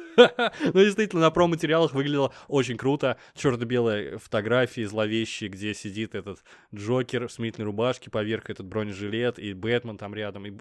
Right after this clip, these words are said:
вот, это да, это было, ну, это промо, что поделать.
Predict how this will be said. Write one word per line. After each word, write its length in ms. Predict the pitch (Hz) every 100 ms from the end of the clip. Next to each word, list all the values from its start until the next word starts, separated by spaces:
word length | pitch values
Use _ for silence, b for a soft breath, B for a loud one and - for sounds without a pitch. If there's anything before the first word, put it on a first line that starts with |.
| -
вот, 380 | 147 147 196 185
это 80 | 175
да, 220 | 147 98
это 100 | 110
было, 300 | 131 120 120
ну, 120 | 110 - B -
это 100 | 214
промо, 520 | 175 131 139 123 95 - b b
что 200 | - 117
поделать. 500 | 120 104 101 90